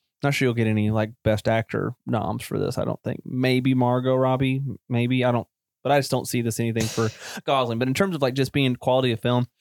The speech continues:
Speaker 1: I think they're both gonna be probably four and a half, five-star films for me.
Speaker 2: Yeah.
Speaker 1: Um, just, obviously, just totally different.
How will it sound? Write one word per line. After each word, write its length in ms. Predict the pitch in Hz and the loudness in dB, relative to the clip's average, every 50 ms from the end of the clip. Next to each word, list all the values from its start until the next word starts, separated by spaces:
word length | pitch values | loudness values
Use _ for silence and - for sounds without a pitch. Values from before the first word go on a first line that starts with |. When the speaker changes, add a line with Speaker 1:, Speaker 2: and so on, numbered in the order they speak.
| _ - - _ | _ -20 -6 _
Speaker 1:
I 80 | - 131 | 0 0
think 100 | 143 127 | 2 2
they're 80 | 123 117 | 0 2
both 240 | 117 123 117 110 - | 2 2 2 2 0
gonna 180 | - 107 107 | 0 0 0
be 180 | 104 110 110 107 | 2 2 0 2
probably 400 | 107 120 110 107 107 107 110 107 | 2 2 2 2 2 2 0 0
four 240 | 107 - - 113 107 | 0 -2 0 0 0
and 80 | 107 | 2
a 20 | 104 | 2
half, 200 | 110 107 104 - | 2 0 0 0
five-star 380 | - 110 107 104 - - - 139 | 0 0 0 0 0 0 0 0
films 280 | - 117 113 117 117 | 0 0 -2 -2 -4
for 120 | - - 131 | -4 -4 -2
me. 180 | 135 143 143 - _ _ _ _ _ | -2 -2 -2 -4 _ _ _ _ _
Speaker 2:
Yeah. 460 | 180 180 180 175 175 175 113 113 110 | 2 4 6 6 6 6 4 4 2
Speaker 1:
Um, 160 | 110 113 117 - _ _ _ _ - | 0 -2 -4 -6 _ _ _ _ -2
just, 240 | - 120 - - - - | -2 0 0 -2 -2 -2
obviously, 340 | 127 120 113 107 - 110 | 0 0 0 -2 -4 -4
just 240 | 107 - - 107 - | -4 -2 -2 -2 -2
totally 480 | - - - 135 127 117 110 101 104 101 | -4 -2 0 2 2 2 2 2 0 0
different. 380 | 101 117 127 - - - - | 0 -2 -2 -4 -6 -10 -10